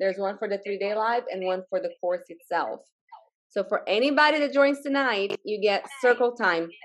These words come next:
and all the past stuff that we have had on circle time,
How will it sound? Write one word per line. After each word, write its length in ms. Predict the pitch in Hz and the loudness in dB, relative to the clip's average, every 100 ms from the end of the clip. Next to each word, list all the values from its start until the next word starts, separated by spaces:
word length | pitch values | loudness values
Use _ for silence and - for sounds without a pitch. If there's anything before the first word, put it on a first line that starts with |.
| - - | -14 0
and 220 | 240 262 - | 2 2 4
all 320 | 240 302 330 | 6 6 6
the 120 | 330 330 | 2 2
past 220 | 330 320 - | -2 0 -2
stuff 160 | 302 294 | 0 2
that 80 | 240 | 2
we 100 | 226 226 | 0 0
have 80 | 202 | 0
had 120 | 208 | 0
on 120 | 196 190 | -2 -4
circle 300 | 202 185 180 | -2 -2 -2
time, 280 | 160 156 | -8 -10